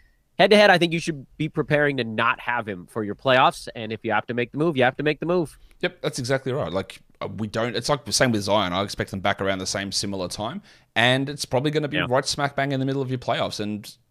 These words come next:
Speaker 2: again, if you don't have anyone in the injured slot, then what's the harm? Just, he stays there. If you don't need to make a decision on it now and you, you're cruising into the playoffs,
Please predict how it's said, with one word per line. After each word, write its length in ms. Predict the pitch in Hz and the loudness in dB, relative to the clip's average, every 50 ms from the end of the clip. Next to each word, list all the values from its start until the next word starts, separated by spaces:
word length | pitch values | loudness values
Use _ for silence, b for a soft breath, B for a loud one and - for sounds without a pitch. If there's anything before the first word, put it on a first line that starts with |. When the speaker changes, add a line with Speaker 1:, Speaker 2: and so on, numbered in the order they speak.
| _ _ _ - | _ _ _ -6
Speaker 2:
again, 440 | 120 107 - - 98 123 185 233 226 | -6 -6 -6 -6 -6 -6 -6 -6 -6
if 260 | - 113 120 - - - | -6 -8 -8 -8 -10 -8
you 240 | 98 107 110 107 | -4 -2 -2 -2
don't 260 | 98 87 - 110 127 131 | -2 0 0 0 0 0
have 140 | 117 104 | -2 -2
anyone 300 | 107 110 107 104 101 101 | -2 -2 -2 -2 -2 -4
in 100 | 98 98 | -4 -4
the 100 | 98 95 | -6 -6
injured 300 | - - 98 101 95 95 | -6 -6 -6 -6 -6 -6
slot, 280 | 90 - - 113 - - _ _ _ _ _ _ _ _ _ _ _ _ _ _ _ - | -6 -4 -4 -4 -6 -6 _ _ _ _ _ _ _ _ _ _ _ _ _ _ _ -10
then 180 | 98 101 98 | -10 -8 -8
what's 300 | 92 110 - - - - | -8 -10 -10 -10 -12 -10
the 100 | - - | -8 -6
harm? 240 | - 117 107 92 90 | -4 -4 -4 -6 -8
Just, 220 | 90 90 87 - - _ _ | -12 -14 -14 -14 -14 _ _
he 80 | - | -12
stays 320 | 98 - - 107 107 104 87 | -8 -4 -2 -2 -2 -2 -4
there. 160 | 90 87 - b b b b b b b | -8 -10 -12 b b b b b b b
If 120 | - - - | -16 -14 -12
you 80 | 101 | -8
don't 220 | 87 104 113 117 104 | -4 -2 -2 -2 -2
need 160 | 107 107 107 | -2 -4 -2
to 60 | 113 | -2
make 200 | 107 104 104 - | -2 -2 -2 -4
a 40 | 104 | -4
decision 360 | 95 95 - 113 107 110 110 | -6 -4 -4 -4 -4 -4 -4
on 80 | 104 104 | -4 -4
it 80 | 101 | -4
now 280 | 85 98 113 156 240 - _ _ _ _ _ _ _ - | -4 -4 -6 -6 -8 -12 _ _ _ _ _ _ _ -4
and 160 | - 101 98 | -4 -4 -4
you, 140 | 95 98 98 95 | -4 -6 -8 -8
you're 400 | 90 87 95 95 92 92 95 101 - - | -6 -2 -2 0 0 0 -2 -4 -8 -12
cruising 320 | - - - 113 113 113 117 | -10 -4 -4 -2 -2 -2 -4
into 100 | 107 104 | -4 -6
the 80 | 104 | -6
playoffs, 380 | 104 - 123 - - - - - | -4 -2 -2 -2 -4 -6 -12 -14